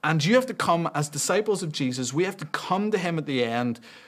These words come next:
with not just what we did in work and say, "Yeah, I did this," but come with our whole lives and say, "All of this was done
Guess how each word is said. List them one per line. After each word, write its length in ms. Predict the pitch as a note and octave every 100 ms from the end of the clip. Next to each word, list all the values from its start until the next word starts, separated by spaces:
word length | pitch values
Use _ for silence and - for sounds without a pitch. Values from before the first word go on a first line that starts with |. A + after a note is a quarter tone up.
| -
with 180 | D3+ D3+
not 400 | E3 E3 F#3 A#3+
just 200 | A#3+ A3
what 140 | G#3 F#3
we 100 | E3+
did 180 | F3
in 200 | D#3+ D3
work 340 | A#2+ B2 D#3+ -
and 160 | D3 D3
say, 220 | C#3 C3
"Yeah, 240 | C3 C#3+
I 80 | C#3+
did 260 | C#3+ C3 A#2+
this," 440 | D#3 E3 - - - _ - -
but 120 | D3+
come 200 | - F#3+
with 140 | F#3
our 120 | D3+ C#3
whole 480 | - - F3+ F3
lives 560 | E3+ C3 A#2 C3+ D3 C#3
and 100 | C3+
say, 240 | D3 C3 -
"All 360 | E3+ E3+ G3+ G#3+
of 120 | F3+
this 320 | D#3+ C3+ - - -
was 220 | D3 C#3+
done 360 | - D#3+ D3 C#3+